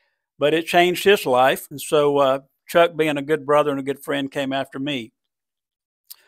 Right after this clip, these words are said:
Well, I had not had pleasant experiences <laughs> in church as a young boy. It was dead and dry, and it was just nothing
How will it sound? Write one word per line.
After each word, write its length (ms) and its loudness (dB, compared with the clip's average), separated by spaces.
Well, 160 0
I 140 6
had 180 2
not 220 2
had 260 -2
pleasant 400 0
experiences 720 -4
<laughs> 0 -
in 180 -10
church 500 0
as 160 0
a 80 -2
young 260 0
boy. 300 2
It 160 -2
was 200 -10
dead 540 0
and 220 -6
dry, 680 0
and 120 -6
it 120 -10
was 220 -14
just 260 -10
nothing 500 -8